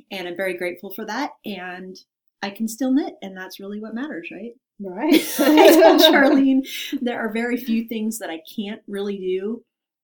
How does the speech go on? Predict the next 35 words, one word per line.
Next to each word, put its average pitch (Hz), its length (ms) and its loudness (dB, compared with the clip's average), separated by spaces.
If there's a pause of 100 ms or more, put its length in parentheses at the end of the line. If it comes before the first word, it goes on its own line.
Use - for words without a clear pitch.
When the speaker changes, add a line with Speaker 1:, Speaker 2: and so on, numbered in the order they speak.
(200)
Speaker 1:
being 190 260 -6
down, 180 200 -8
I'm 180 100 -10
right-handed, 180 520 -8
and 156 100 -8
it's - 160 -14
my 151 100 -14
right 170 240 -6
arm 160 240 -10
that 156 100 -10
I 156 160 -12
can't 175 220 -12
use. 160 380 -6 (880)
I 190 100 -6
can 214 440 -4
knit, 233 240 -2 (500)
I 208 60 -6
can 220 400 -6
work, 196 320 -10 (180)
I 320 60 0
can't 349 320 -4
do 330 160 4
things 311 220 4
like 285 180 -2
the 262 80 -2
dishes - 480 -6
or 254 80 -4
the 294 80 2
laundry. 311 520 0
So 214 520 -4 (180)
Speaker 2:
<laughs> 240 200 -8
Speaker 1:
I'm 226 260 0
really 262 260 4
not 226 220 -2
complaining. 208 560 -10